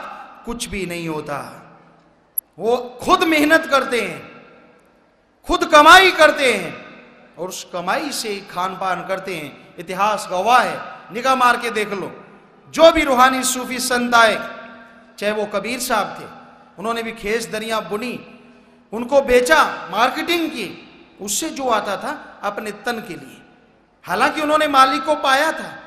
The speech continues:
वो ले सकते थे उससे, पर संतों का असूल बिना वजह मालिक के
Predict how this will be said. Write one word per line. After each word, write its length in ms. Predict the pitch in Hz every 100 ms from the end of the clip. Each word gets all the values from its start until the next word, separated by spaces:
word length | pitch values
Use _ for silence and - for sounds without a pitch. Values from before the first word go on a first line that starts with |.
| - - -
वो 120 | 240
ले 220 | 277 277 359
सकते 300 | 349 320 330
थे 120 | 302
उससे, 580 | 269 - 226 160 - - - - _ _ _ _ -
पर 100 | 175
संतों 580 | - 180 202 247 269
का 100 | 247
असूल 720 | 220 185 180 - 262 202 147 - - - _ _ _ _ _ _ _ _ _ _ _ _ -
बिना 400 | 147 247 339 359
वजह 340 | 285 269 269
मालिक 460 | 233 226 240 247 240
के 240 | 233 196